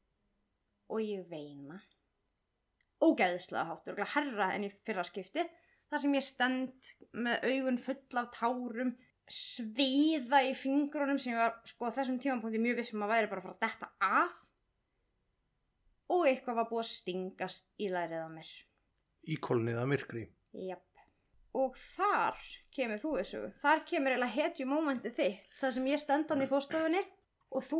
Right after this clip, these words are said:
Speaker 1: kemur og þetta er svona eins og að horfa á Baywatch í slow motion, að ég sé úr forstofunni, sko, inn í herbergi og þú kemur svona einhvern veginn alveg eins og Pamela Anderson, þú veist, á hlaupinu,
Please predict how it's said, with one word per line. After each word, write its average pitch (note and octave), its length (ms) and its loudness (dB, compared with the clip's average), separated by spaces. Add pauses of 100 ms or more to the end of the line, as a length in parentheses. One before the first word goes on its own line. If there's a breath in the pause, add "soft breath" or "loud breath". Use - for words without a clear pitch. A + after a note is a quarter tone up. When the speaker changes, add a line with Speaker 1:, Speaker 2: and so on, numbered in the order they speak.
Speaker 1:
kemur A#3 400 4
og G#3+ 60 8
þetta A3+ 160 0
er G#3 40 -2
svona B3 140 0
eins - 80 -2
og B3 60 -2
að - 80 0
horfa D4 260 4
á - 40 -12 (100)
Baywatch A4+ 680 6 (220)
í D4 80 -2
slow F4 280 4 (100)
motion, G#4+ 420 6 (320)
að C4 160 0
ég B3+ 80 0
sé F4+ 400 4
úr F#4+ 160 8
forstofunni, G4 540 2
sko, - 140 0
inn F4+ 160 4
í E4+ 40 4
herbergi F#4 420 0 (100)
og C#4+ 200 -4
þú D4+ 160 -4
kemur E4+ 240 0
svona - 200 -2
einhvern D#4 200 2
veginn D4 180 4 (340)
alveg G#4 420 10
eins F#4 180 -2
og - 80 -10
Pamela D#4+ 460 8 (160)
Anderson, A3 640 2
þú B3 160 4
veist, F3+ 240 2
á - 80 4
hlaupinu, G4 840 8